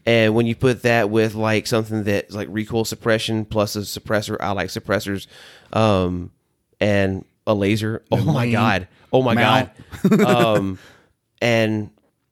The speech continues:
Speaker 1: yeah, I mean, I, I expect them to nerf the pistols
Speaker 2: Hmm.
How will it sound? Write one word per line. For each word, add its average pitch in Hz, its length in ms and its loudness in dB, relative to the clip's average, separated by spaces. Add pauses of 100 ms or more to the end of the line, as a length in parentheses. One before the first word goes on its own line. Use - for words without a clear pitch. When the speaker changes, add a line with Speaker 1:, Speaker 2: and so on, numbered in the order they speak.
(520)
Speaker 1:
yeah, 120 340 0
I - 60 -6
mean, 107 340 0 (300)
I, 92 140 2
I 131 160 4
expect 110 360 -4
them 110 120 -2
to 107 80 -6
nerf 98 400 -2
the 95 100 -8
pistols 85 600 -6 (380)
Speaker 2:
Hmm. 110 160 0